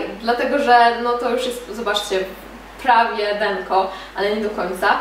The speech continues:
Mm, to jest Mary Luminizer, to jest mój ulubiony rozświetlacz, chyba dostępny na rynku, nie miałam nic lepszego do tej pory.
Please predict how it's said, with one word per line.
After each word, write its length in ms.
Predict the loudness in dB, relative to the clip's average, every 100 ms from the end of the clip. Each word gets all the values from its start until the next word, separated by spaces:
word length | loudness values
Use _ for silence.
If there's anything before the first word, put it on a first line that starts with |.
| -4 -14 -12 -8
Mm, 360 | -4 -2 0 2
to 60 |
jest 140 | 2 4
Mary 260 | 4 4
Luminizer, 720 | 4 4 4 2 4 4 4 4
to 60 |
jest 160 | 0 2
mój 120 | 0
ulubiony 420 | 2 4 6 6
rozświetlacz, 560 | 6 2 0 0 2 0
chyba 240 | 0 0
dostępny 500 | 0 0 -2 0 0
na 120 | 2 4
rynku, 380 | 4 2 0
nie 140 | 2 2
miałam 460 | 4 4 4 4
nic 180 | 2 4
lepszego 480 | 2 2 0 2 4
do 100 | 4
tej 120 | 2
pory. 340 | 2 2 4